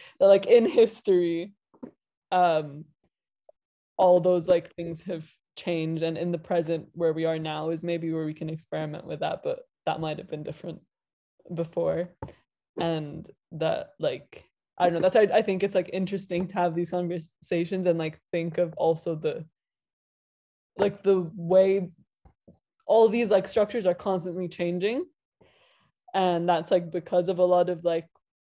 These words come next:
political and social, like,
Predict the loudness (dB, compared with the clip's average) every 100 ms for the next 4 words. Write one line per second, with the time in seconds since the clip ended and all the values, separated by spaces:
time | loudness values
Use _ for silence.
0 | _ _ _ _ _ -4 -2 -2 -2 0
1 | 0 0 0 -2 -4 -4 -2 -2 -4 -6
2 | -4 -2 -4 -6